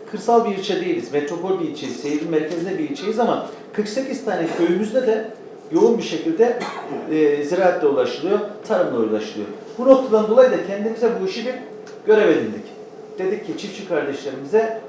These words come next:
daha fazlaca neler yapabiliriz? İşin bir diğer tarafında da global manada enerji ne kadar kıymetliyse, savunma ne kadar kıymetliyse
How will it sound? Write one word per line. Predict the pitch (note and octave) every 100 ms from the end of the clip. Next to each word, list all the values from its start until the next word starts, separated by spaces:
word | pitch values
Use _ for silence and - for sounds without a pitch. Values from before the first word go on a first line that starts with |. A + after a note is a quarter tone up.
| -
daha | D3+ F3
fazlaca | D#3+ D3 D#3+ G#3
neler | E3+ E3+ C#3
yapabiliriz? | B2 G#2+ G#2 G2 - - -
İşin | C#4+ C4 A3+
bir | B3
diğer | A3 G#3 G3
tarafında | F3 E3+ F#3+ A#3+
da | G#3+ G#3+ - - - - - - - - - - -
global | E3 F#3+ A#3
manada | G#3 F#3 F3 E3+ A3+ A#3+ - - - - - - - - - -
enerji | D#3+ F#3+ G3 G#3+
ne | A3+
kadar | G3 F#3+ G#3+ G3
kıymetliyse, | E3 E3+ E3 G3 F#3+ - - -
savunma | - D#3+ F#3 G3+
ne | - F3
kadar | D#3+ D3 C#3+
kıymetliyse | C#3+ C#3+ D3 A#3 - G#3+ A3 -